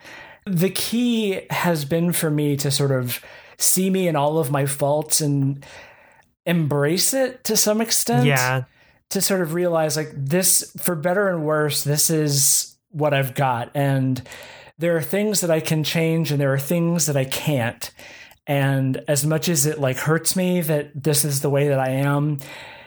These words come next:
Speaker 1: it's not gonna help anybody for me to be, like, internally suffering for the rest of my life. And I have to come to terms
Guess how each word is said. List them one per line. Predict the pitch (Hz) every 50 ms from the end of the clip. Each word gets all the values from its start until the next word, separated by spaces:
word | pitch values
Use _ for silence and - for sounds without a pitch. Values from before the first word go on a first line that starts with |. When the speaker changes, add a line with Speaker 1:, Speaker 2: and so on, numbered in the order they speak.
| - _
Speaker 1:
it's | - 165 160 165 - -
not | 170 175 175 208 -
gonna | 175 185 175 175
help | 160 156 170 165 160 143
anybody | 156 151 160 160 156 139 147 139 135 139 139
for | 139 147 143
me | 143 143 143
to | 139 139
be, | 120 143 139 139
like, | 131 127 127 123 - - -
internally | 156 151 151 - - - 170 165 156 151 143 143
suffering | 139 139 - 160 143 139 - 151 139 131 131 131
for | 127 -
the | 139 139 135
rest | 135 143 139 - 156
of | 135 117
my | 139 131 127
life. | 120 113 110 113 110 107 104 - -
And | 123 127
I | 127
have | 139 135 143 147 139 139
to | - 151
come | 143 - - 143 139
to | 131 131
terms | - - 156 165 160 147 135 123 117 117 117 117 - - -